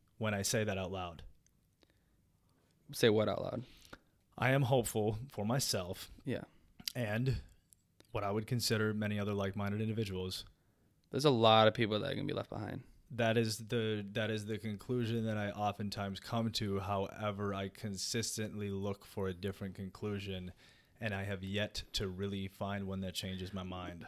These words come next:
Speaker 2: Well, I don't know if you've seen this acronym floating around on social media, but there's, it's called N G M I, not gonna make it.
Speaker 1: Huh, no,
Speaker 2: Like,
Speaker 1: but
Speaker 2: it's,
Speaker 1: I
Speaker 2: it's a, it's a real thing. Like, people,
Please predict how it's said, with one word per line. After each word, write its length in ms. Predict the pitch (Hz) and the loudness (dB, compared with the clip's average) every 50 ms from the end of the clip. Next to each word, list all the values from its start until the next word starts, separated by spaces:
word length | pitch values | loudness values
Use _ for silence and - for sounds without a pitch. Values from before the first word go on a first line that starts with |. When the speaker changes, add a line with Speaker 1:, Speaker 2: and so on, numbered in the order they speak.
| - - | -4 4
Speaker 2:
Well, 140 | - 123 107 | 6 8 10
I 140 | 110 117 120 | 10 10 10
don't 100 | 117 117 | 10 10
know 60 | 110 | 8
if 60 | 107 | 6
you've 140 | 117 113 107 | 4 2 2
seen 180 | - - 113 107 | 4 4 4 6
this 140 | 104 98 - | 4 2 0
acronym 680 | 87 98 98 95 - - 110 107 107 107 110 110 110 117 - - - | 0 -2 -2 0 2 2 4 4 4 4 2 2 0 -4 -10 -16 -18
floating 380 | - - - 117 110 107 104 104 | -2 4 6 8 8 8 6 4
around 520 | 104 104 101 98 101 104 107 113 120 - - | 2 2 2 2 2 2 2 0 0 -2 -2
on 120 | - 104 101 | -2 -2 0
social 300 | - 107 107 - - 101 | 2 2 2 2 2 0
media, 300 | 104 104 107 110 110 104 | 2 2 4 4 4 4
but 160 | 104 104 98 | 2 0 0
there's, 240 | 98 101 104 98 - | 0 0 0 -2 -4
it's 140 | 92 - - | -8 -6 -2
called 220 | - 104 95 - - _ _ _ - | 0 0 0 -2 -6 _ _ _ -4
N 260 | - 110 110 110 110 | 0 2 2 2 2
G 240 | 107 110 113 110 107 | 2 2 4 4 4
M 120 | 107 104 104 | 4 4 2
I, 360 | 101 104 104 110 117 120 123 - - - - - _ _ _ - | 2 2 4 4 4 2 0 -4 -12 -20 -20 -20 _ _ _ -2
not 280 | - 107 104 107 - 113 | 0 2 2 2 2 2
gonna 160 | 113 110 107 | 2 4 4
make 240 | 104 104 107 - 135 | 4 4 4 6 6
it. 180 | 135 139 - - - - - _ _ - | 6 6 4 0 -12 -20 -20 _ _ -6
Speaker 1:
Huh, 180 | - - 240 180 - - - | -2 2 2 2 2 0 -6
no, 140 | - - 113 | 0 4 4
Speaker 2:
Like, 180 | 110 104 101 - - | 4 4 4 -2 0
Speaker 1:
but 120 | - 117 117 | 2 2 2
Speaker 2:
it's, 180 | 101 - 120 | 2 0 -2
Speaker 1:
I 40 | 110 - - - | -6 -4 0 2
Speaker 2:
it's 200 | 120 113 - 120 | 2 4 6 4
a, 120 | 113 101 - - - | 2 2 2 0 2
it's 180 | 113 113 - 120 | 2 2 4 4
a 60 | 110 | 4
real 300 | 107 107 107 107 104 101 | 4 6 6 4 4 4
thing. 420 | - - 107 101 110 110 120 131 - | 2 0 0 2 2 2 2 0 0
Like, 200 | - 107 - - | -2 -4 -4 0
people, 440 | - 113 104 - 107 104 101 - | 0 0 2 2 2 0 0 -2